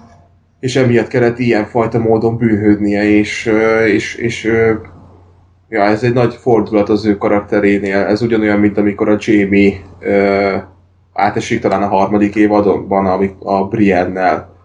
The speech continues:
akkor ő alakul át ott. Eddig a Cersei nem nagyon alakult át, mindig is ugyanaz a karakter maradt, kisebb-nagyobb megingásokkal, tehát még egy mondjuk apja halála se ütötte ki őt annyira, hogy mit tudom én, most bármit felvállaljon, vagy átalakul-,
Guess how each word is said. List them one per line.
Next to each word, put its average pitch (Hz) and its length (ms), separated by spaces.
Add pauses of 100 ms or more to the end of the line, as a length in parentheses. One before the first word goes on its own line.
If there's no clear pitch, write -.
akkor - 320
ő 113 120
alakul 98 420
át 82 260
ott. 113 300
Eddig 113 320
a 107 60
Cersei 110 440
nem 107 200
nagyon 123 280
alakult 127 480
át, 117 240
mindig 110 360
is - 360 (380)
ugyanaz 107 320
a 123 80
karakter 123 500
maradt, 127 440 (380)
kisebb-nagyobb 107 720 (160)
megingásokkal, 110 920
tehát 98 280
még 98 160
egy 98 80
mondjuk 104 240
apja 113 300
halála 95 460
se 98 380 (260)
ütötte 117 420
ki 101 200
őt 98 140
annyira, 101 360
hogy 98 180
mit 101 120
tudom 98 200
én, 98 60
most 98 180
bármit 98 300
felvállaljon, 107 760
vagy 92 160
átalakul-, 117 680